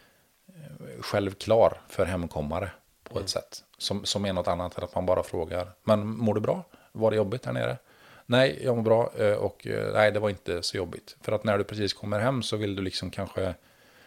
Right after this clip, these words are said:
Speaker 1: eh, ja, du vill träffa familjen och, och käka en tipptopp som du inte har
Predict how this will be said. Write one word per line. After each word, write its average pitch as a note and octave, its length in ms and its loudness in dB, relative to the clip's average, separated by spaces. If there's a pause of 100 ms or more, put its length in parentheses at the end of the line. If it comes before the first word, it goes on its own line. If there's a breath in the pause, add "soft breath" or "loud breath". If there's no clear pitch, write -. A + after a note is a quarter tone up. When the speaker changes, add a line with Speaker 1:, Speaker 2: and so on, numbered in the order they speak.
(160 soft breath)
Speaker 1:
eh, - 380 -10 (420)
ja, A2 140 2
du G#2+ 100 -2
vill G#2+ 120 -4
träffa G#2+ 260 -4
familjen G#2 560 -2
och, G#2 260 -4
och G2+ 100 -2
käka G2 300 -4
en F#2+ 160 -6
tipptopp - 560 -6
som - 140 -6
du A2 60 -4
inte G2+ 160 -8
har F#2 240 -6